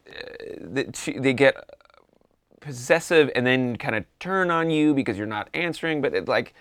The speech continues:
eh, some people are a little maybe unhinged, all that stuff, criticism, eh, eh, whatever.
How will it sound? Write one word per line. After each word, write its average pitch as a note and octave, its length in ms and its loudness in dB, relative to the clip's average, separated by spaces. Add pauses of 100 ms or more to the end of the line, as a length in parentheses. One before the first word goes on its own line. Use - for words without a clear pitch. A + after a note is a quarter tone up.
(580)
eh, - 680 -12
some E3+ 240 2
people E3 280 -2
are C#3+ 140 8
a C3+ 60 6
little B2+ 240 0
maybe A#2+ 260 -2
unhinged, C#3 440 -4
all G#3 140 4
that A3+ 160 2
stuff, - 180 -6
criticism, F#3+ 800 0
eh, C3 260 -2
eh, C#2+ 340 -12
whatever. A2 420 0